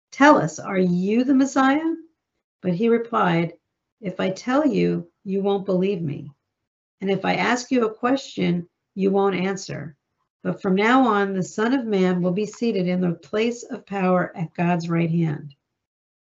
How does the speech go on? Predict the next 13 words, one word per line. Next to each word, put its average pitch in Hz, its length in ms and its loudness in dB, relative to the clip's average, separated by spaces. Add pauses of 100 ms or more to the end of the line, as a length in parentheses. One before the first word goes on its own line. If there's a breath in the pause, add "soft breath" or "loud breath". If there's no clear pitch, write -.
(440)
They 196 140 4
all 240 160 6
shouted, 226 480 0
"So 254 340 2
you 196 220 2
are 175 140 2
claiming 262 420 2
to 226 100 -8
be 208 140 0
the 175 100 -2
Son 185 300 -2
of 156 140 -4
God?" 190 440 -4